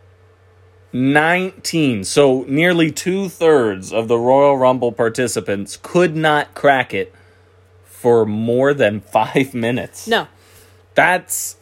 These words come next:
Speaker 1: phenomenal. So, I mean, people were just running into the match and running right out.
Speaker 2: Pretty much. I'm, pr-, I'm pretty sure there were, like, five or six who didn't even make it to the next buzzer.
Speaker 1: That's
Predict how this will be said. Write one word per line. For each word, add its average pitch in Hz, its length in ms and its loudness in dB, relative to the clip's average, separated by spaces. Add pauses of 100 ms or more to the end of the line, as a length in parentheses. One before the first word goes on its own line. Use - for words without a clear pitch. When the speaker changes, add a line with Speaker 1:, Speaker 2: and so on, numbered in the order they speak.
Speaker 1:
phenomenal. 143 800 0
So, 143 440 2
I 135 120 0
mean, 156 200 -2
people 214 260 -2
were 147 120 4
just 131 220 -6
running 170 420 0
into 190 160 -2
the 185 120 0
match 202 360 0 (240)
and 123 600 -2 (100)
running 147 540 -2
right 220 260 2
out. 226 300 -4
Speaker 2:
Pretty 415 280 -2
much. 494 360 -8
I'm, 311 140 -10
pr-, 339 100 -10
I'm 339 100 -8
pretty 415 220 -2
sure 440 180 -6
there 359 100 -8
were, 330 120 -10
like, 277 180 -8
five 269 600 -4
or 262 180 -10
six 262 500 -8
who 277 80 -10
didn't 262 220 -14
even 254 180 -10
make 240 200 -10
it 269 60 -18
to 254 80 -12
the 214 80 -8
next 202 280 -16
buzzer. 190 400 -8 (160)
Speaker 1:
That's - 480 0